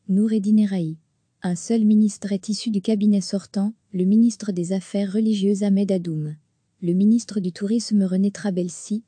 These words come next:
premier ministre de confession juive en Tunisie depuis la période de l'indépendance, a en revanche été écarté, dans un contexte de forte défiance, envers tout ce qui peut être lié à Israël. En janvier,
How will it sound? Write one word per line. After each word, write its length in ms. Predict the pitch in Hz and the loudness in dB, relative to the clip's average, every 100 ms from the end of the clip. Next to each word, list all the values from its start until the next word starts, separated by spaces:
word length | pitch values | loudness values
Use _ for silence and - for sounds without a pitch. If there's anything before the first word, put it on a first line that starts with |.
| _ | _
premier 280 | - 220 220 | 0 4 6
ministre 460 | 214 214 208 - | 6 4 2 -4
de 80 | 175 | -6
confession 500 | 165 214 214 202 208 | -4 -4 -2 -4 -2
juive 320 | 190 190 220 | 0 0 0
en 80 | 196 | -2
Tunisie 460 | 170 208 208 196 214 | -2 2 2 2 0
depuis 300 | 185 - 196 | -2 -4 -2
la 100 | 185 | -2
période 420 | 180 190 190 202 | -2 -2 0 0
de 200 | 180 160 | -2 -2
l'indépendance, 920 | 170 202 202 196 185 170 202 208 - _ - | 0 0 0 -2 -2 -2 -4 -6 -14 _ -4
a 120 | 190 | 0
en 120 | 185 | 0
revanche 400 | 185 208 220 - | 0 0 0 -2
été 240 | 202 196 | -4 -2
écarté, 540 | 180 196 196 - 190 214 _ | -2 -4 -6 -6 -6 -6 _
dans 260 | 185 185 175 | -6 -4 -4
un 40 | |
contexte 540 | 175 220 208 214 - 165 | -4 -4 -4 -8 -6 -8
de 100 | 165 | -8
forte 380 | - 208 - | -4 -6 -4
défiance, 720 | 175 185 - 180 175 202 - _ - | -4 -4 -4 -4 -4 -6 -10 _ -4
envers 400 | 196 185 180 - | -2 0 -4 -4
tout 140 | 247 | -8
ce 100 | 226 | -6
qui 140 | - | -8
peut 140 | 202 208 | -2 0
être 260 | 208 - | 0 -2
lié 240 | 185 185 226 | -2 0 2
à 60 | |
Israël. 600 | 208 208 - 180 160 151 151 _ _ _ | 0 -2 -4 -4 -4 -6 -10 _ _ _
En 140 | - 185 | -4 -4
janvier, 540 | 175 190 180 190 233 | -2 -2 -2 -2 -4